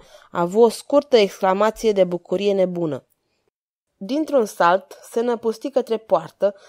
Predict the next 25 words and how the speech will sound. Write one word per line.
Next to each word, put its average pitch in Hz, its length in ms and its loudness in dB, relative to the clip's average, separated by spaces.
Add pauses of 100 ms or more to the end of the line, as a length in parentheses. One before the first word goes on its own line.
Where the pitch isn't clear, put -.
(140)
doborând 226 520 2
cu - 100 0
o 233 60 4
lovitură 202 460 0
de 214 100 0
baston 175 460 -4
un 202 160 -2
soldat 190 480 0
care 202 280 4
i-a 190 100 6
țintea 190 420 -4
calea, 165 540 -2 (240)
barându-i 220 520 2
trecerea, 180 600 2
răsturnând 202 840 0
pe 220 140 -2
sergent 185 580 0
și - 180 -12
se 226 140 -2
avântă 226 400 0
afară 233 380 0
din 220 180 -4
oraș. 175 400 -2 (300)
Era 208 260 4
salvat. 214 680 -2